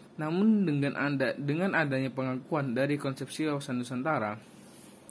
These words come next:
melalui Deklarasi Juanda yang selanjutnya diresmikan menjadi U U Nomor empat P R P sembilan belas enam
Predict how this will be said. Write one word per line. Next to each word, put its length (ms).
melalui 400
Deklarasi 560
Juanda 560
yang 160
selanjutnya 640
diresmikan 720
menjadi 480
U 240
U 80
Nomor 320
empat 320
P 160
R 160
P 160
sembilan 320
belas 80
enam 160